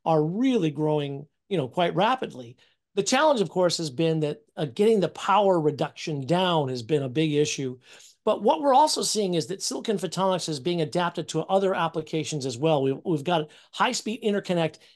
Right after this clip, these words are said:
you know, in chiplets, 'cause another big thing that's happened is this notion of chiplets, where we have multiple independent components within a larger S O C, system on chip. And they're using, uh,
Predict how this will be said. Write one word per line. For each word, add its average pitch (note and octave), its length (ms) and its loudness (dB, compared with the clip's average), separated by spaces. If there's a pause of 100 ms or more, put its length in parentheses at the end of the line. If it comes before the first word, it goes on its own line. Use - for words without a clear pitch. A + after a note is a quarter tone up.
(100)
you G3+ 160 2
know, D#3 120 4
in D#3+ 180 0
chiplets, - 580 -6
'cause E3+ 160 -2
another B3+ 300 0
big G3 220 2
thing F#3 200 -4
that's D3+ 200 -4
happened D3+ 340 -2
is D#3 280 0
this D3+ 220 -6
notion E3+ 380 -4
of B2+ 140 -8 (300)
chiplets, A#3 400 0
where D3+ 120 -2
we D#3 80 4
have D3 140 0
multiple F3+ 600 -2
independent F3+ 540 -2
components D3 640 -2 (400)
within E3+ 260 4
a F#3 160 0
larger E3+ 560 0
S E3 240 -6
O D#3 80 -2
C, E3+ 340 -4
system E3 360 -6
on C#3+ 80 -6
chip. C4 360 -4 (380)
And E3 340 -2
they're E3+ 120 0
using, F3+ 480 0
uh, C#3+ 380 -4